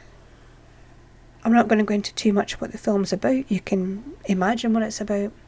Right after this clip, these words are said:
but the way that it is done is just fantastic.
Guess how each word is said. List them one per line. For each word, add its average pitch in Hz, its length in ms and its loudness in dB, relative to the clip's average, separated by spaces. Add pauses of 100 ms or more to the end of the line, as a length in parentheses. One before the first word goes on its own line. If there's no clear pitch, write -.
(320)
but 226 240 -6
the 220 120 0
way 233 340 4
that 226 220 -6
it 202 160 -6
is 180 180 -8
done 214 320 -2
is 208 160 -6
just - 400 -10
fantastic. 196 1040 -6